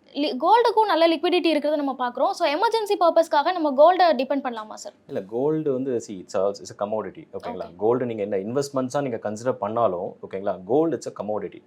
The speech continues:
Speaker 2: So, அதோட ஃப்ளக்சுவேஷன்ஸ் இருக்கு வந்து கண்டிப்பா இருக்கும். எமர்ஜென்சி ஃபண்ட்ஸை பொறுத்த வரைக்கும் ஃப்ளக்சுவேஷன்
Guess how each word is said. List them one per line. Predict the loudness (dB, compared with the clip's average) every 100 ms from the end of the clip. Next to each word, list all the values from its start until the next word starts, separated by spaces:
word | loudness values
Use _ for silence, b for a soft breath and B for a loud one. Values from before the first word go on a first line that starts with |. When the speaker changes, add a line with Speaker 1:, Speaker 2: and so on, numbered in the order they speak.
| b b
Speaker 2:
So, | 2 2
அதோட | 2 0
ஃப்ளக்சுவேஷன்ஸ் | -2 -4 0 -2 -2 -6 -4
இருக்கு | -6
வந்து | -4 -6
கண்டிப்பா | -4 -4 -2 -2
இருக்கும். | -2 -6
எமர்ஜென்சி | -4 -2 -2 -4 -8 -12
ஃபண்ட்ஸை | -12 -12 -10
பொறுத்த | -12 -8
வரைக்கும் | -8 -6 -8 -10 -12 b b _ 0
ஃப்ளக்சுவேஷன் | 0 2 0 0 0 -8